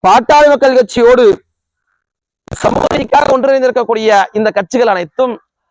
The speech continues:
இரண்டாயிரத்தி இருபத்தி ஆறில் ஒரு பெரும் மாற்றத்தை ஏற்படுத்தி விட்டு விடுமோ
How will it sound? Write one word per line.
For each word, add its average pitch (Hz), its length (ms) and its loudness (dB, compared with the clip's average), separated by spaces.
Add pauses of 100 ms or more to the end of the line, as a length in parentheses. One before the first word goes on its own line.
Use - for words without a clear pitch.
(200)
இரண்டாயிரத்தி 277 640 2
இருபத்தி 269 440 0
ஆறில் 247 300 4 (180)
ஒரு 202 160 -2
பெரும் 262 340 0
மாற்றத்தை 269 560 0
ஏற்படுத்தி 240 420 -2
விட்டு 226 180 -4
விடுமோ 220 280 0